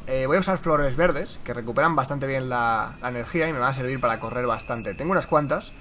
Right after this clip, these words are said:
de haberlas recogido y de hecho de haber comprado también al, el mismo tío que te vende la resina de fuego, te vende diez de flores de estas. Así que va bastante bien. En cualquier caso, em,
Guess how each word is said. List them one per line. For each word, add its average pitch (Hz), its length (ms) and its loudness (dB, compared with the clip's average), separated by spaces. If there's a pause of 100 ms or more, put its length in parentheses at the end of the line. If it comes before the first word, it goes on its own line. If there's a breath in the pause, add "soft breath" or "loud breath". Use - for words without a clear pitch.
(320 loud breath)
de 123 180 2
haberlas 127 280 4
recogido 143 460 0
y 156 60 0
de 123 80 -2
hecho 131 160 -4
de 139 60 2
haber 127 140 2
comprado 123 480 0
también 110 340 -4
al, 98 300 -4 (460 loud breath)
el 127 100 -6
mismo 196 220 2
tío 202 120 4
que 185 80 4
te 170 80 4
vende 151 320 2
la 127 340 4
resina 127 280 -4
de 120 80 2
fuego, 185 380 0
te - 80 -10
vende 135 220 -2
diez 127 220 -4
de 113 220 -6
flores 113 300 -6
de 120 60 -4
estas. 233 320 -8 (440 loud breath)
Así - 160 -12
que 139 60 0
va 123 80 4
bastante 110 340 -2
bien. 95 160 -8 (420 loud breath)
En 160 120 -2
cualquier 190 220 6
caso, 214 440 4
em, 139 580 -2